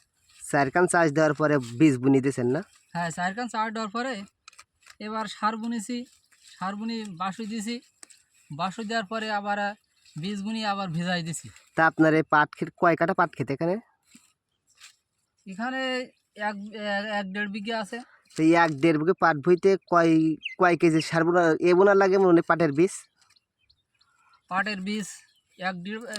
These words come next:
Speaker 2: সে বিঘা ভুঁইতে আছে না এক কেজি করে বোনা লাগে।
Speaker 1: তা চাচা, আপনার এই পাট খেতে কি কি সার দিয়েছেন আপনি?
Speaker 2: আমি যে মানে কাঠায় এক কেজি করে টিএসপি দিছি, এক কেজি করে পটাশ দিছি,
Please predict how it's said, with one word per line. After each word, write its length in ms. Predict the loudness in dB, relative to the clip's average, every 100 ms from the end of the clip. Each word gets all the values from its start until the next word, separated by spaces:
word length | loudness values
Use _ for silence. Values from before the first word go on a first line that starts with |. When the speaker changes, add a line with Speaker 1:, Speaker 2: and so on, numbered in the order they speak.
| -10
Speaker 2:
সে 120 | -10 -10
বিঘা 280 | -8 -8 -6
ভুঁইতে 300 | -8 -8 -10 -12 _ _ _ _ _
আছে 240 | -12 -10 -8
না 100 | -6
এক 200 | -2 -4 -4
কেজি 220 | -8 -8
করে 160 | -8 -8
বোনা 200 | -6 -4
লাগে। 240 | -4 -8 -14 _ _ _ _ _ -20 -20 _ _ -6
Speaker 1:
তা 40 | -2
চাচা, 220 | 0 2
আপনার 220 | 2 2
এই 80 | 2 0 -8 -18 -2 0
পাট 180 | 2 2 0
খেতে 240 | -2 2 0
কি 180 | 2 0
কি 120 | 0
সার 180 | 0 -2
দিয়েছেন 280 | -2 -2 -2
আপনি? 220 | -4 -10 -16 -16 -18 -14 -12
Speaker 2:
আমি 160 | -10 -8
যে 180 | -6 -6 -8 -10 -14 -16 -16 -18 -18 -16 -16 -16 -20 _ _ _ -20 _ _
মানে 200 | -14 -12
কাঠায় 360 | -4 -2 0 -2
এক 160 | -4 -6
কেজি 200 | -12 -8
করে 200 | -4 -6
টিএসপি 360 | -6 -10 -8 -8
দিছি, 260 | -8 -10 -14 -18 _ _ _
এক 120 | -10 -10
কেজি 180 | -10 -8
করে 160 | -8 -6
পটাশ 280 | -4 -2 -4
দিছি, 280 | -6 -10